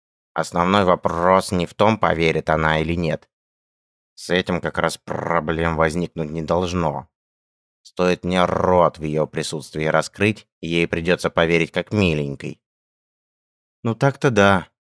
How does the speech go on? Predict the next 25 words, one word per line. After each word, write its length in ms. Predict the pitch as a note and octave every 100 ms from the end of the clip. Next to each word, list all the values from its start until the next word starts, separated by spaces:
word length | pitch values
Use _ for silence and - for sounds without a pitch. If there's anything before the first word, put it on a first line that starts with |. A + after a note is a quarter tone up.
| _ _ -
А 80 |
в 40 | F#2
чем 160 | D3+
тогда 280 | A#2+ G2 G2
основной 360 | F2+ A2+ A2+ F#2
вопрос?» 480 | E2 - E2+ C#2 - _ _ _ _ _ _ _ _
В 40 | -
том, 200 | G2 F#2+
нужна 340 | F2+ F2+ G#2
ли 120 | G2+
ей 160 | F2+ F2+
в 100 | -
принципе 520 | - F#2+ F2+ - D#2+
эта 160 | D#2 D#2
информация 880 | D2+ E2 D#2 D2+ D#2+ D#2 D2+ - D2
или 180 | D#2 E2
нет. 380 | D#2+ C#2+ - _ _ _ _ _ -
И 80 | E2
насколько 480 | F2+ - A2 G2
она 200 | F#2 F#2
умеет 320 | F2+ F2+ E2+ D2+
держать 720 | F#2 D#2+ E2 E2 F2+ F2 -
язык 440 | F#2+ F#2+ E2 C#2
за 140 | D2 D2+
зубами. 560 | E2 D#2 D2 C#2 C#2+